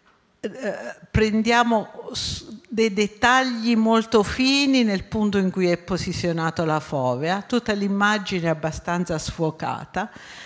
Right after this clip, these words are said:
L'informazione che arriva proprio sulla retina è questa, cioè ogni volta che muoviamo gli occhi, e lo posiamo per esempio sulla torre, abbiamo questa informazione,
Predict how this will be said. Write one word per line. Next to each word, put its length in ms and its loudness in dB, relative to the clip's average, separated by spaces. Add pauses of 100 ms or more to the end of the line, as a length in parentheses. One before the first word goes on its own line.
(300)
L'informazione 960 4
che 140 0
arriva 380 2
proprio 340 4
sulla 380 0
retina 680 -2 (840)
è 160 -4
questa, 600 -4 (260)
cioè 140 -2
ogni 200 0
volta 320 0
che 100 -6
muoviamo 500 -4
gli 140 -6
occhi, 400 -4
e 80 0
lo 140 -4
posiamo 560 -6
per 100 -6
esempio 320 -6
sulla 320 -8
torre, 320 -4
abbiamo 380 -4
questa 260 -10
informazione, 1000 -6